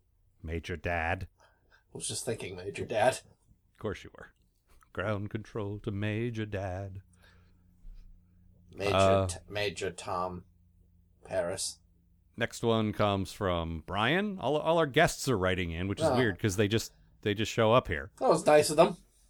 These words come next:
Speaker 1: It is. Uh, "Dear the Post-Atomic Horror."
Speaker 2: It's us.
Speaker 1: How are you? How are you? I'm fine.
Speaker 2: Oh, good.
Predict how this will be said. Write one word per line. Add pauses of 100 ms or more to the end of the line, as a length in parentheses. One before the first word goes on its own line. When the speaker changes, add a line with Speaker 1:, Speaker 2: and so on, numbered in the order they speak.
(120)
Speaker 1:
It
is. (680)
Uh, (160)
"Dear
the
Post-Atomic
Horror." (280)
Speaker 2:
It's
us.
Speaker 1:
How
are
you? (200)
How
are
you?
I'm
fine. (280)
Speaker 2:
Oh,
good.